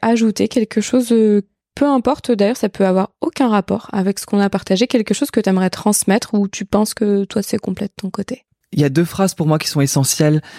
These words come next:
Speaker 2: Le mouvement crée la chance.
Speaker 1: Ouais. Merci
Speaker 2: Et
Speaker 1: de le rappeler.
Speaker 2: une autre phrase qui marche très, très bien, euh, parce que j'ai du mal à l'appliquer, donc j'aime le rappeler dès que
Speaker 1: Mhm.
Speaker 2: je peux.
Speaker 1: Mhm.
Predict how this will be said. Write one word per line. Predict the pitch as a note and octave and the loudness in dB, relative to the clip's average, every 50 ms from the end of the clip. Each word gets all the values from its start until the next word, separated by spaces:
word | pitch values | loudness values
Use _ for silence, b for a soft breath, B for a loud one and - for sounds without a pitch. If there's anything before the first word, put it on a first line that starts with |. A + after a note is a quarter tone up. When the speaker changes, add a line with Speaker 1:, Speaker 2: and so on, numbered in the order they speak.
| B B B | B B B
Speaker 2:
Le | - C#3 | 0 2
mouvement | C#3 C#3+ C#3 C3+ D3 D3 | 2 2 2 2 2 0
crée | D#3 - D#3 C#3+ | 0 2 2 2
la | C3 C3 | 2 2
chance. | C3 - E3 E3+ F#3 - - - - _ - | 2 2 2 2 0 0 -2 -6 -12 _ -20
Speaker 1:
Ouais. | F#3 F3+ E3+ E3+ - _ _ _ _ - | -20 -20 -20 -20 -20 _ _ _ _ -2
Merci | E3+ C#3 C#3 | 0 2 2
Speaker 2:
Et | B2 F3+ | 2 2
Speaker 1:
de | |
le | F3 E3 | 0 0
rappeler. | D#3+ E3 - - - F#3+ F#3 - _ _ _ | 0 -2 -4 -6 -8 -10 -10 -12 _ _ _
Speaker 2:
une | - D#3 D#3 D3+ | 0 2 2 2
autre | D3+ - - | 0 -2 -4
phrase | - D#3+ F3 F3+ F#3 F3 - - | -4 0 0 2 2 0 -2 -6
qui | - - D3+ C#3 C3+ B2 | -8 -8 -6 -4 -2 0
marche | B2 C3+ C#3+ C#3 - - - - | 0 0 0 0 -2 -6 -6 -4
très, | - - F3+ | -2 -2 -2
très | - - - D#3+ C#3+ | -2 0 0 0 0
bien, | C3 C#3 D3+ D3 D3 C#3+ C#3+ B2+ A#2 | 2 2 2 2 2 2 2 2 0
euh, | B2 - _ _ - | -2 -4 _ _ -4
parce | D#3+ D3 - | -4 -2 0
que | - | 0
j'ai | D3+ D3+ | -2 0
du | C#3 D3 | 0 0
mal | D#3+ F3 F3 | 2 2 2
à | D3+ | 2
l'appliquer, | C#3+ C#3 C#3+ - C#3+ - - E3+ E3 D#3+ | 2 0 -2 -4 -10 -4 0 2 2 2
donc | D3 C3 C3 B2+ A#2 A#2+ | 2 2 0 0 0 0
j'aime | B2+ C#3+ D3+ D#3 D3+ C#3+ C3+ - | 0 2 2 2 2 2 2 2
le | C3+ D3 | 2 2
rappeler | D3 C#3+ D3+ D3+ - - E3 D#3 E3+ - - | 2 0 0 -2 0 0 0 0 0 -4 -4
dès | F3 E3+ E3 D#3+ | -2 0 0 0
que | D#3+ | 0
Speaker 1:
Mhm. | D#3+ F3+ | 0 0
Speaker 2:
je | E3+ D#3 | -2 -2
peux. | C#3 - D3+ D#3 G#3 - B | -2 0 -2 -2 -2 -2 B
Speaker 1:
Mhm. | F#3 | -14